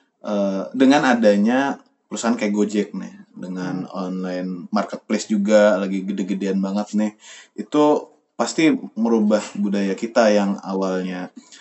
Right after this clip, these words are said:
Speaker 1: eh, pakai kendaraan pribadi lah, jadi lebih, eh, percaya sama kendaraan online gitu. Itu kan sedikit banyak merubah budaya nih. Itu pandangan lo kayak gimana tuh ngeliat fenomena,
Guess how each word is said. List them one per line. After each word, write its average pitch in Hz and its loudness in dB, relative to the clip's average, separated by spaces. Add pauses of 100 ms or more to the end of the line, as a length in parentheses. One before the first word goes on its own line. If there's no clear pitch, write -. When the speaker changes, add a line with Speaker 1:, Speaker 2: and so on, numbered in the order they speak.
(220)
Speaker 1:
eh, 95 -2
pakai - -16
kendaraan 92 0
pribadi 110 4
lah, 104 4
jadi 98 -2
lebih, 101 0 (440)
eh, 92 -6
percaya 92 -2
sama 95 -4
kendaraan 92 -4
online 92 -4
gitu. 92 -16
Itu - -20
kan 110 -6
sedikit 107 -6
banyak 101 -2
merubah 101 -2
budaya 95 -2
nih. 92 -8 (400)
Itu - 2 (840)
pandangan 120 4 (100)
lo 156 2
kayak 113 -4
gimana 127 0
tuh 127 -8
ngeliat 110 2
fenomena, 104 -2